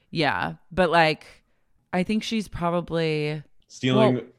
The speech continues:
Speaker 2: money from people and then cleaning it through her businesses.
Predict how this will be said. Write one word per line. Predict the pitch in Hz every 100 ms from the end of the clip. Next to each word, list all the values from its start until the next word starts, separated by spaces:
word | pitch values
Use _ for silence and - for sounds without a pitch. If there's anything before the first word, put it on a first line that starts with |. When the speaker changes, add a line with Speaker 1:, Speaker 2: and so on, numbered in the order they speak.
| -
Speaker 2:
money | 113 113 113 107 107
from | 104 104
people | 107 101
and | 98
then | 95
cleaning | 92 98 90 87
it | 85 80 - _ _ _
through | _ 90 80
her | 80
businesses. | 78 76 71 - 67 80 -